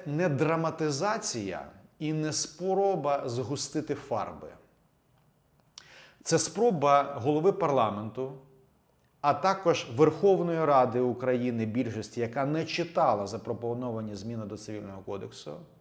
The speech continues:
нанести руйнівний, потужний удар не лише по формі і способу цивільних стосунків в суспільстві і в державі, а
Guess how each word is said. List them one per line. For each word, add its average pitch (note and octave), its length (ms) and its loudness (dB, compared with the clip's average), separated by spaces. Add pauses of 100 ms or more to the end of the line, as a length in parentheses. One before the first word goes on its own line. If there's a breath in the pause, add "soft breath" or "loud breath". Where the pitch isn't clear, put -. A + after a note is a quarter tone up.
(880 soft breath)
нанести F3+ 880 2 (580)
руйнівний, F3+ 840 4
потужний D3 640 0
удар A#2 520 0 (960 loud breath)
не D3+ 160 2
лише E3+ 380 4
по D#3+ 560 2 (680)
формі E3+ 460 2
і C3 160 -2
способу C#3+ 580 -2
цивільних D3+ 760 2
стосунків B2+ 720 -4
в - 60 -14
суспільстві A#2 560 -6
і - 20 -4
в G2 40 -4
державі, F#2+ 520 -8 (760 loud breath)
а F3 120 2